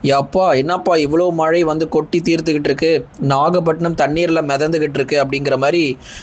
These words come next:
அஹ், சனிக்கிழமை நம்ம பார்க்க முடியும். இன்றைக்கு பொறுத்த வரைக்கும்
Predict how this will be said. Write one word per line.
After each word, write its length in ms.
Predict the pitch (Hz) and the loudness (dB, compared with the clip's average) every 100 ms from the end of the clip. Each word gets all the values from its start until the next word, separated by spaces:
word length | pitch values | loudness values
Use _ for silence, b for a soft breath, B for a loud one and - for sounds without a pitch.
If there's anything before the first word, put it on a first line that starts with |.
| B - | B -4
அஹ், 180 | 92 123 | 0 2
சனிக்கிழமை 580 | 147 160 185 180 165 160 | 2 0 0 0 2 0
நம்ம 160 | 147 | 0
பார்க்க 320 | 143 143 139 | 0 0 -2
முடியும். 360 | 143 139 160 208 - - - - - - - | -2 0 -2 -4 -10 -20 -20 -20 -20 -18 -8
இன்றைக்கு 500 | 143 170 196 208 196 | -2 2 2 0 -2
பொறுத்த 320 | 170 165 160 151 | 0 0 2 2
வரைக்கும் 440 | 147 143 175 208 | 2 2 -2 -4